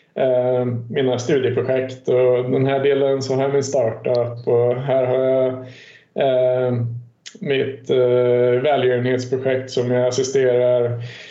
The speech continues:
Så att det, det är lite enklare att, alltså, så här, det är precis som i, eh, i ens huvud. Ju mer plats man har, ju mer organiserat det är, desto enklare blir det att det inte flyter ihop, liksom, alltihop.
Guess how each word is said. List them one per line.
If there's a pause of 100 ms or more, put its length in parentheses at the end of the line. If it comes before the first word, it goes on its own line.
(340)
Så
att
det,
det
är
lite
enklare
att,
alltså,
så
här,
det
är
precis
som
i, (520)
eh, (240)
i
ens
huvud.
Ju
mer
plats
man
har,
ju
mer
organiserat
det
är,
desto
enklare
blir
det
att
det
inte (520)
flyter
ihop,
liksom, (160)
alltihop.